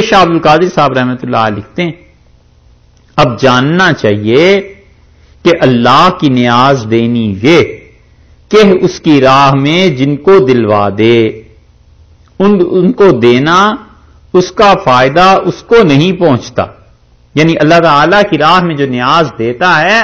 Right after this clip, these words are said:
اللہ کو کوئی فائدہ نہیں پہنچتا، بندے کو ہی پہنچتا ہے۔ اس کی حکم برداری اور چیز سے فقیر کو فائدہ اور ثواب سے فائدہ دینے والے کو، پھر جو سو-، فائدہ دینے والے کو،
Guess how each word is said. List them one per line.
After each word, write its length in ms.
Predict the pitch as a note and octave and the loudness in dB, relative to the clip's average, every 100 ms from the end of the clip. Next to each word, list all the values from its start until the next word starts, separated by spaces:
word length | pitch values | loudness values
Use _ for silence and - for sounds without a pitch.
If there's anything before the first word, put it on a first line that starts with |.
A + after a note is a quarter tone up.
| - | -4
اللہ 380 | D3+ E3+ A3+ C4 A#3 | -6 -2 0 0 -2
کو 80 | |
کوئی 220 | E3+ F#3 G3 | -2 -2 0
فائدہ 360 | D#3 D3+ D3+ | 0 0 -2
نہیں 140 | C#3+ C3+ | -4 -6
پہنچتا، 460 | C#3+ C#3 - G#3+ | -8 -8 -2 -2
بندے 360 | E3 B2+ F#3+ B3 | 0 -2 2 2
کو 160 | A3 | 4
ہی 80 | G3+ | 2
پہنچتا 440 | - A2 G2+ - A2 | 0 -4 -6 -8 -10
ہے۔ 60 | - - _ _ _ _ _ - | -10 -20 _ _ _ _ _ -2
اس 120 | D3 - | -2 2
کی 80 | |
حکم 300 | G3+ G3 F3 | 0 2 0
برداری 680 | C3+ A#2 A2 B2 C#3 F3+ C3+ G#2+ - _ _ _ _ _ _ _ _ _ _ | 0 0 0 2 2 2 0 -4 -14 _ _ _ _ _ _ _ _ _ _
اور 140 | - F#3 | 0 0
چیز 420 | F#3 G#3 A#3+ A#3+ - | 0 0 0 0 2
سے 60 | C4 - | 0 2
فقیر 400 | F#3+ A3 B3 C#4+ | -2 0 2 2
کو 140 | C4+ A3+ | 0 0
فائدہ 460 | F3+ D#3+ E3+ D#3+ G#2+ - - _ _ _ _ _ _ _ _ | 2 2 2 2 0 -4 -16 _ _ _ _ _ _ _ _
اور 180 | - E3+ E3+ | -2 -2 0
ثواب 460 | E3 D#3+ F#3+ G#3 - | 2 4 2 0 0
سے 140 | F#3+ | -2
فائدہ 440 | B2 A#2 A#2 B2 B2 | 0 0 2 0 0
دینے 260 | B2 B2+ A#2+ | 0 0 0
والے 340 | A#2 A#2 B2 | 0 0 -2
کو، 340 | A#2+ F#3+ G3 - | 0 2 2 2
پھر 280 | F3 F#3+ | 2 2
جو 100 | E3+ F3+ - A2 C3+ D3 D#3 | 2 -2 -4 -12 -12 -12 -12
سو-، 260 | - F3 E3 D#3 D3+ D3 D3+ C#3+ C3+ C3+ - | -2 0 2 2 2 -2 0 2 0 -2 -2
فائدہ 300 | E3+ G3+ G#3+ | 0 2 2
دینے 240 | F3+ F3+ E3 | 2 0 0
والے 300 | C3+ A#2 | 0 0
کو، 100 | G#2+ | -4